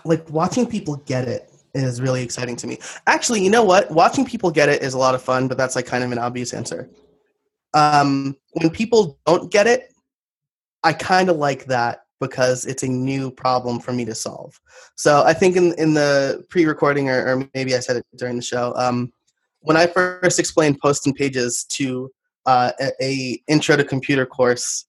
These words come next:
uh, group of students, they were, they're college freshmen, they all have to take this course. And I said, "All right, we're gonna set up a WordPress dot com website." So I'm walking them through the admin, uh, and I say, "Posts are blah and pages are blah."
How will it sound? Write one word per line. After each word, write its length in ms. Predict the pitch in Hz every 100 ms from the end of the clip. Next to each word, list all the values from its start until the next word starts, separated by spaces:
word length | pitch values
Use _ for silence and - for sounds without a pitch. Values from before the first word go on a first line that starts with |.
| -
uh, 380 | 127 120 113 104 - _
group 220 | - 139 127
of 80 |
students, 440 | - 135 127 120 -
they 120 | 127
were, 300 | 117 120 120 _ _
they're 160 | 139 135
college 560 | - 202 202 196 190 -
freshmen, 560 | 170 156 160 147 143 -
they 100 | 147
all 120 | 147
have 160 | 143
to 80 | 139
take 140 | 131 - -
this 140 | 131
course. 520 | - 131 127 - - _ _ _ -
And 100 | 135
I 80 | 135
said, 180 | 143 143
"All 60 |
right, 120 | 151
we're 80 | 135
gonna 140 | 143 139
set 160 | 147
up 80 | 131
a 40 |
WordPress 400 | 131 131 135 127
dot 160 | 135 117
com 220 | 131 123
website." 320 | 113 - - - _ _ _
So 180 | - 135
I'm 80 | 135
walking 220 | 156 151
them 140 | 147
through 120 | 135 135
the 120 | 123
admin, 520 | 139 135 131 127 123 _ _ _ _ 127
uh, 340 | 127 120 120 117 _ _ _ _ _ _ -
and 80 | 135
I 60 |
say, 180 | 135 143
"Posts 400 | 143 220 208 -
are 80 | 165
blah 320 | 165 202 190
and 180 | 156 139
pages 360 | 160 151 147 135
are 220 | 135 127
blah." 260 | 120 101